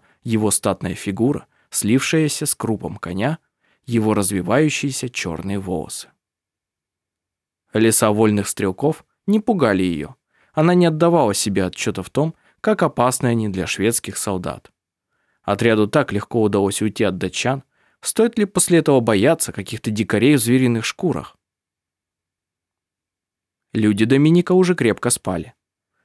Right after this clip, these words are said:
Ей оставалось только последовать их примеру. День был тяжелый, вожделенный сон снизошел на Вильяму. Засыпая, она слышала крики воронов, не успевших устроиться на ночлег.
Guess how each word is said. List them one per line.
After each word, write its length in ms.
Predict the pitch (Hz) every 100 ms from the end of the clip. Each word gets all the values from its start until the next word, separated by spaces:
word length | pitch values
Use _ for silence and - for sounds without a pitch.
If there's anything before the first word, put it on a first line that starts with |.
| _
Ей 300 | 120 104 156
оставалось 580 | 156 - 98 90 78 -
только 280 | - 101 -
последовать 640 | - 160 110 95 104 117
их 140 | 101 -
примеру. 540 | 135 143 107 69 - _ _ _ _ _ _ -
День 240 | 143 226
был 180 | 160 90
тяжелый, 600 | - 82 104 135 139 131 _ _ _ -
вожделенный 680 | 110 113 110 127 127 113 101
сон 340 | - 143 135 _ _
снизошел 640 | - 123 104 95 95 - 139
на 140 | 127 107
Вильяму. 540 | 104 95 95 85 - _ _ _ _ _ _ -
Засыпая, 720 | 123 127 151 - 214 131 - _ -
она 200 | 107 101
слышала 480 | - 170 - 131 107
крики 300 | 147 180 110
воронов, 600 | 95 113 135 117 - _ _ _ _ _ -
не 160 | 185
успевших 640 | 214 - - 123 135 135 -
устроиться 540 | - - 95 90 -
на 160 | 95 98
ночлег. 520 | 101 - 87 -